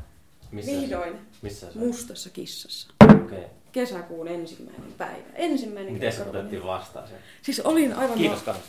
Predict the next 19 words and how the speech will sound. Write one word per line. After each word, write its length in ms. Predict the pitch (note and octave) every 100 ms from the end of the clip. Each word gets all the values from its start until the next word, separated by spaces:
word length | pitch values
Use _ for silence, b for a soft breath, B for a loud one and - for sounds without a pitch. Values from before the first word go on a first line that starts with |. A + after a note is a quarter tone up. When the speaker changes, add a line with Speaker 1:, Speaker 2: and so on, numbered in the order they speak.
| -
Speaker 2:
mä 80 | A#3+
olin 120 | A#3+
aivan 140 | A#3
paskana 520 | - B3 B3 - G3 F#3
siitä, 200 | F3+ F3+
että 120 | F3+
mä 80 | F#3
menen 160 | F#3
soittamaan. 360 | G3+ F#3+ - F#3
Mun 140 | F#3+
iskä 200 | A3 -
pääsi 300 | - F3 F3
ekaa 180 | F3 E3+
kertaa 260 | E3+ E3 E3
mun 100 | E3
keikalle, 440 | E3 E3 D#3+ E3
mun 160 | E3 D#3+
sisko. 400 | E3 E3 -
Ja... 100 | -